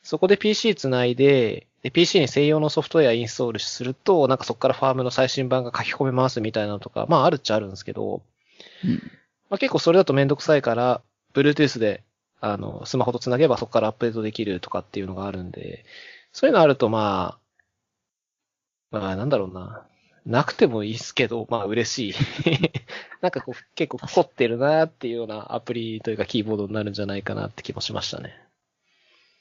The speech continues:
Speaker 2: うん。
Speaker 1: うん。
Speaker 2: そうですね。
Speaker 1: まあまあ、<laughs> そこはまあ僕の希望というか、あの、欲も含まれちゃってるんで、あの、全然反映しなくていいですけど、まあそういうのもあるよって感じですかね。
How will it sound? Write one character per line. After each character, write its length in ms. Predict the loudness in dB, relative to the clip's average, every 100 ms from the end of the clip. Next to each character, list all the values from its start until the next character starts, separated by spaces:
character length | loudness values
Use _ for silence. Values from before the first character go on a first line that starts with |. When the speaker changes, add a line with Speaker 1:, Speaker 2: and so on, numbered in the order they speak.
| _ _ _ _ -4
Speaker 2:
う 60 | -2
ん。 280 | -2 -8 -18 _ _ _ -8
Speaker 1:
う 60 | -4
ん。 60 | -4
Speaker 2:
そ 160 | -4
う 40 | -6
で 100 | -10
す 140 | -14
ね。 320 | -14 -14 -16 -20 _ _ _ _ _ _ _ _ _ _ _ 0
Speaker 1:
ま 100 | 2
あ 60 |
ま 260 | 4 2 0 _ _ _ _ -2
あ、 280 | 0 2 2
<laughs> 0 |
そ 140 | 4
こ 160 | 6 4
は 60 |
ま 160 | 6 2
あ 60 |
僕 220 | 2 -8 -10
の 140 | -10 -14 -16 -16 -18 -20 _ _ _ _ -12
希 120 | -8
望 180 | -8 -8
と 120 | -10
い 60 |
う 60 | -10
か、 160 | -12 -14 _ _ _
あ 140 | -14
の、 400 | -14 -16 -18 -18 -10
欲 240 | -6 -4
も 80 | -6
含 160 | -4 -4
ま 80 |
れ 60 | -2
ち 60 | -6
ゃ 40 |
っ 40 |
て 140 | -10 -14
る 100 | -16
ん 60 |
で、 120 | -20 -20 _ _ _ _ _ _
あ 140 | -18
の、 120 | -16
全 160 | -8 -8
然 240 | -6 -10 -12
反 280 | -6 -6
映 100 | -4
し 140 | -6 -6
な 80 | -8
く 80 |
て 100 | -10
い 20 | -14
い 40 |
で 20 |
す 100 | -12
け 80 | -14
ど、 160 | -14 -10
ま 100 | -2
あ 20 |
そ 100 | 2
う 20 |
い 20 |
う 20 | 2
の 80 |
も 140 | 0 -4
あ 40 |
る 60 | -6
よ 100 | -8
っ 40 |
て 100 | -14
感 140 | -14 -14
じ 60 |
で 60 | -14
す 80 | -16
か 80 |
ね。 220 | -14 -14